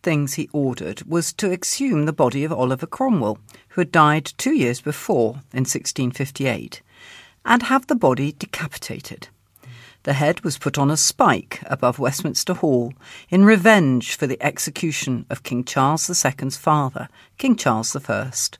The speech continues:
in sixteen forty-nine. Battle of Worcester Society member Robbie Porter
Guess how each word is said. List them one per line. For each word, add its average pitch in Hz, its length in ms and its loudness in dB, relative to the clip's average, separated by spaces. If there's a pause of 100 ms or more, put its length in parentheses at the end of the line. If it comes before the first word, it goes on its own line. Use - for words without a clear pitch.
(180)
in 170 100 0
sixteen - 400 -4
forty-nine. 143 720 0 (1120)
Battle 349 260 4
of 220 100 2
Worcester 233 320 4
Society 202 720 4
member 147 640 4
Robbie 139 400 2
Porter 151 600 -4